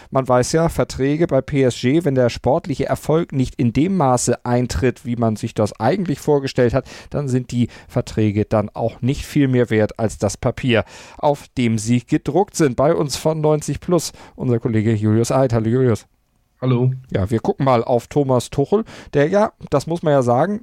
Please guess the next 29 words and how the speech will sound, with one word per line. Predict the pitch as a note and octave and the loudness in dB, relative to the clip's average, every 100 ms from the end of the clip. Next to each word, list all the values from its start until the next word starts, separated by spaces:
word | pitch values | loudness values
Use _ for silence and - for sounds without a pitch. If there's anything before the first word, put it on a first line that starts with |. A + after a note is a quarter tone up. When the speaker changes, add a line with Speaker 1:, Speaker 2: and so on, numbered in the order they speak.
| - | -6
Speaker 1:
die | |
Meisterschaft | C3 C#3+ - G3+ F#3+ - - | 0 0 0 -2 -2 -4 -2
schon | E3+ | 0
mal | D#3 - | 2 2
eingefahren | B2+ C3 B2 - A#2 A2 | 0 0 0 2 2 2
hat, | A2+ A#2+ | 0 0
Julius. | A#2 A2 G#2 - | 2 2 0 -4
Auch | - B2 | -2 0
wenn's | C#3+ D3 D3 | 0 -2 -4
ein | |
bisschen | D3 D3 C#3+ | -6 -2 0
länger | C3+ D3+ C3+ | 2 2 2
gedauert | B2 B2 A#2 A2 | 2 2 2 2
hat, | A#2+ B2 | 0 -2
wenn's | A#2 | -2
hinten | D3+ C#3+ C#3 | -4 -4 -2
raus | C3+ C#3 B2+ | 2 0 -2
ein | - | -10
bisschen | G#3 - C#3+ B2+ | -10 -2 -2 0
länger | C#3 D3+ B2+ - - - | 0 2 0 -4 -20 -8
gedauert | C#3+ C#3 C#3 C3+ C#3 | -2 2 4 2 0
hat, | - | -4
als | C#3+ | -4
man | C3 A#2+ | -4 -4
sich | A#2+ | 0
das | A#2+ - | -2 0
eigentlich | C3 A#2 - | -4 -4 -4
vorgestellt | D3+ D3+ D#3 - D3+ D3+ | 0 0 -2 0 2 2
hatte. | D#3+ E3 E3 | 2 2 -2